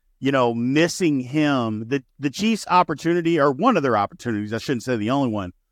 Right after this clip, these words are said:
but one of their opportunities to win this football game is to be able to run the football,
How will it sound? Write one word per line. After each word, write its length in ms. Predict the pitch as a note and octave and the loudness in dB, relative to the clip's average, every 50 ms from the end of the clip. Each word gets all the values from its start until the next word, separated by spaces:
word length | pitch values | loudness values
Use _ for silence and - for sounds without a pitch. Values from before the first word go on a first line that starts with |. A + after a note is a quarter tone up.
| _ _ - | _ _ -8
but 80 | - A#2+ | -4 0
one 200 | C#3 G3 A#3+ A#3+ | 4 4 4 4
of 20 | |
their 140 | A3 G#3 F#3 | 4 4 4
opportunities 720 | E3+ E3+ E3+ - D3+ A#2+ - D#3+ D#3 D3+ C#3 C3+ B2 G#2+ - | 6 4 4 2 -2 -4 0 0 2 2 2 2 0 0 -2
to 80 | B2+ | -4
win 240 | A2+ B2 C3+ C3 B2 | 0 2 2 2 2
this 160 | A#2+ A2 - | 2 0 -2
football 420 | - - B2+ A2 - A#2+ G#2+ G2 F#2 | -2 -6 -6 -4 -2 -2 -2 -2 -2
game 240 | F2+ G#2 G2+ G2+ | -2 -4 -4 -4
is 80 | G2 F#2 | -6 -8
to 80 | - G2 | -10 -6
be 300 | F#2+ A#2+ A#2 A#2+ A#2 A#2 | -2 0 0 2 0 0
able 140 | A2+ G2 G2 | -2 -4 -6
to 80 | F#2+ | -8
run 320 | F2+ F#2 G2+ G#2+ G#2+ G#2 G2+ | -6 -4 -2 -2 -2 -2 -4
the 80 | F#2+ | -6
football, 500 | - - - G2+ - - - E2+ D#2+ - | -10 -10 -12 -12 -12 -10 -12 -12 -12 -12